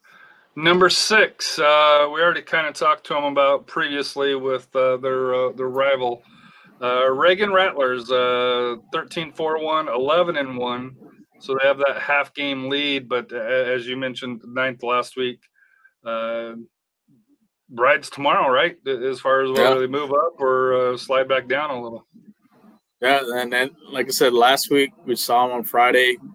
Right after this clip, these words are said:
Speaker 2: Great game against Lee, the Glee girls. Uh, quali-, you know, great, great goals, great,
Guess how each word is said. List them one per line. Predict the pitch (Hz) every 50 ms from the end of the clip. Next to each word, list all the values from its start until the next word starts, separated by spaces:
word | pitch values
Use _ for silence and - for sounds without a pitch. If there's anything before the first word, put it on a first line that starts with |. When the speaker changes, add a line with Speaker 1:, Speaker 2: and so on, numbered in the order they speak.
| _ _
Speaker 2:
Great | - - 127 131 127 -
game | 127 127 127 127 131
against | 120 127 123 117 113 - 123
Lee, | 117 120 123
the | - - 123
Glee | 110 113 117 120 123
girls. | 117 127 123 120 123 123 120 120 113 - - _ _ _ _ - - - - - - - -
Uh, | - 110 107 107 104
quali-, | 98 - - 117 113 120 123 - - - - - _ _
you | - 120
know, | 110 107 104
great, | 101 104 110 110 117 98 _ _ _ - _ _ _ -
great | 131 127 131 123 113
goals, | - 120 123 123 123 123 120 110 -
great, | - - 120 117 117